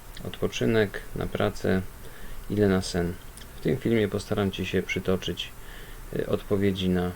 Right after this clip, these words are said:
na te właśnie pytania. Z tej strony Marcin z bloga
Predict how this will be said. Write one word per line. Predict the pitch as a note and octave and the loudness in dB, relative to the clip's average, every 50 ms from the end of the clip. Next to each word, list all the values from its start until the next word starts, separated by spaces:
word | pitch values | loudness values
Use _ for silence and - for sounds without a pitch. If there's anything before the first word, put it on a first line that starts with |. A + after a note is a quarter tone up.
| - - - - - - - | -8 -14 -18 -18 -12 -6 -2
na | G2+ G2 | -2 0
te | - - A2 | 2 2 2
właśnie | G2 F#2+ F#2+ F#2 - - F#2 | 4 4 2 0 0 -2 -2
pytania. | F2 - F2+ - - F2+ F2 F2 E2+ F2 - - - - - - - - - - - - - - - - - - - - - - - - - - - - - - - - - - - - - - - - - - - - - - - - - - - - - - - - - - - - - - - - - - - - - - - - - - - - - - - - - - - - | -2 -2 -2 0 0 0 0 0 -2 -4 -8 -12 -18 -18 -18 -18 -18 -18 -18 -18 -18 -18 -16 -16 -16 -16 -18 -18 -18 -18 -18 -18 -18 -18 -18 -18 -18 -18 -18 -18 -18 -18 -18 -18 -18 -18 -18 -18 -18 -18 -20 -18 -18 -18 -18 -18 -18 -18 -18 -18 -18 -18 -18 -18 -18 -18 -18 -18 -18 -18 -18 -18 -18 -16 -16 -16 -16 -16 -16 -18 -18 -18 -18 -16 -16 -16 -16 -16 -16 -16 -16 -16 -16 -12
Z | - | -6
tej | - - - | -2 -2 -2
strony | G#2+ - - A#2 A#2 A2 | 0 0 2 2 4 4
Marcin | G#2+ G#2 G#2 G2+ - - G2 F#2+ | 4 4 2 2 0 0 0 0
z | F#2 | 0
bloga | F#2 F#2+ F#2+ F#2+ F#2+ F#2+ F#2 | 2 2 2 2 2 0 0